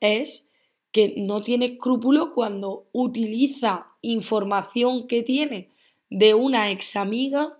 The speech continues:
para echarle basura. O sea, esto es lo nunca visto. Además, estamos viendo cómo esta mujer cambia el testimonio porque está viendo,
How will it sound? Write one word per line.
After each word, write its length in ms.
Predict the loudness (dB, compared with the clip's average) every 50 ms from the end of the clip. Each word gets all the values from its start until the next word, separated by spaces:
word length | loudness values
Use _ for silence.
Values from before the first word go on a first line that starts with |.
| _ _
para 220 | 0 2 2 2 2
echarle 500 | -2 -2 -4 -2 -2 -2 -2 0 0 0
basura. 500 | 0 0 -2 0 2 2 2 2 0 -4
O 40 | -6
sea, 280 | -6 -6 -6 -8 -10 -12 -14
esto 220 | -12 -4 -2 0 0
es 60 | 2
lo 100 | 0 0
nunca 260 | -2 -2 -2 -2 -2
visto. 260 | -2 -2 -2 -2 0
Además, 260 | 0 0 -2 -2 -6 -8 -12 -20 -20 -20 -20 -16
estamos 320 | _ 0 2 2 4 2
viendo 260 | 2 2 0 0 0
cómo 200 | -2 -2 -2 -2
esta 180 | -4 -4 -4 -6
mujer 360 | -6 -6 -6 -6 -6 -8 -6
cambia 280 | -6 -6 -6 -4 -4 -4
el 80 | -4 -4
testimonio 560 | -6 -6 -6 -8 -8 -8 -6 -6 -6 -8 -8
porque 200 | -8 -8 -8 -8
está 160 | -8 -8 -6 -6
viendo, 360 | -6 -8 -8 -10 -10 -12